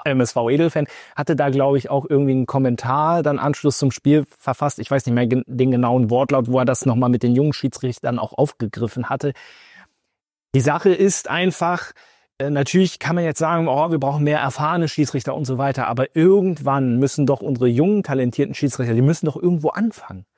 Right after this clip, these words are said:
So, wir können ja nicht alle warten, bis die achtundzwanzig, neunundzwanzig, dreißig sind und dann sagen wir, „Okay, sie pfeifen jetzt dritte Liga.“ Umgekehrt würde ich auch mal, ich glaub, das habe ich in diesem Jahr auch schon mal, nee, im letzten Jahr ma-, schon mal gesagt, ich wiederhole das an der Stelle auch.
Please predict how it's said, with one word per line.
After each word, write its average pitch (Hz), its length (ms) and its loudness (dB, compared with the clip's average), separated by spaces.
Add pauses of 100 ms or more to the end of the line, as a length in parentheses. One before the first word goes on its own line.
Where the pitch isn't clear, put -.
(340)
So, 117 120 0
wir 120 100 2
können 160 260 2
ja 160 100 2
nicht 156 220 0
alle 147 240 4
warten, 156 360 -2
bis 151 220 -2
die 143 460 0 (200)
achtundzwanzig, 143 520 -2
neunundzwanzig, 143 560 0
dreißig 156 440 0
sind 156 300 2
und 135 140 0
dann 139 180 0
sagen 143 320 0
wir, 143 140 2
„Okay, 151 420 2
sie 131 140 -2
pfeifen 147 340 -4
jetzt 139 240 -4
dritte 135 200 -2
Liga.“ 135 420 -2 (380)
Umgekehrt 202 880 2 (400)
würde 143 180 4
ich 127 140 -6
auch 151 200 0
mal, 151 340 2 (500)
ich - 60 -20
glaub, - 160 -6
das - 160 -6
habe 151 140 0
ich - 160 -6
in 139 100 -4
diesem 143 220 0
Jahr 131 160 0
auch 120 100 0
schon 131 220 -2
mal, 127 160 0 (160)
nee, 120 160 2
im 98 80 0
letzten 143 360 -2
Jahr 131 200 0
ma-, 123 260 2
schon 160 240 0
mal 170 160 2
gesagt, 131 260 0
ich 107 120 -6
wiederhole 131 360 2
das 117 140 2
an - 80 -6
der 107 120 -2
Stelle 98 280 -4
auch. 87 220 -8